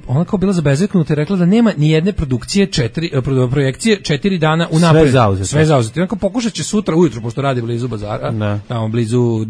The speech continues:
Speaker 1: tamo ono gde, gde je,
Speaker 2: Cineplexa.
Speaker 1: gde je Cineplex. I kao, ovaj, i ka-, e, kao našla sam za večeras, idemo isto sve puno.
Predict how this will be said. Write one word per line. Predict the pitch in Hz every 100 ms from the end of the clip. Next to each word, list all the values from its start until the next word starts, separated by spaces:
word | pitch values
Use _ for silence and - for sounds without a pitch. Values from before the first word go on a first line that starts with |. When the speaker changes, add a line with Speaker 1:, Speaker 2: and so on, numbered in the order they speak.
| 110
Speaker 1:
tamo | 117 104
ono | 104
gde, | 101
gde | 127
je, | 117 117 113
Speaker 2:
Cineplexa. | 110
Speaker 1:
gde | 113
je | 107
Cineplex. | 143 180 190 147 - - - - -
I | 123
kao, | 123 180 175 156 143
ovaj, | 139 135 135 127 135 131
i | 131 127 117
ka-, | - -
e, | 269
kao | - 214
našla | 170 147
sam | 175 135
za | 113
večeras, | 110 143 147 139
idemo | 143
isto | 135 123 -
sve | 113 117 107
puno. | - 101 113